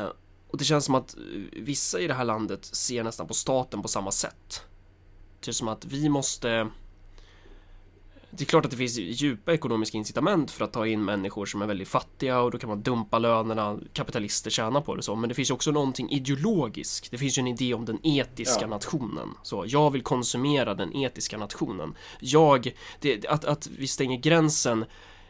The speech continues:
Speaker 1: eh, jag skit-, <laughs> jag skiter i de här flyktingarna. Det är jobbigt för mig som svensk med min
Speaker 2: Ja.
Speaker 1: Sverigebild att, att sk-, behöva försvara det här inför mina kompisar i New York.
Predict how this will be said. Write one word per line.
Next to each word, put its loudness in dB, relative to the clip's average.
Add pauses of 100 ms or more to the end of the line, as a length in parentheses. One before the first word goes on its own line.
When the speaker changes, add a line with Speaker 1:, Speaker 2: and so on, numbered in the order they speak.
Speaker 1:
eh, -6 (180)
jag -2
skit-, 6
<laughs> -14
jag 6
skiter 8
i 6
de 6
här 4
flyktingarna. 6
Det 4
är 8
jobbigt 8
för 6
mig 6 (100)
som 2
svensk 4 (100)
med 6
min 10
Speaker 2:
Ja. 10
Speaker 1:
Sverigebild 6 (240)
att, -2
att -2 (120)
sk-, -8
behöva 0
försvara 2
det 4
här 6
inför 0
mina 4
kompisar -2
i -4
New -6
York. -8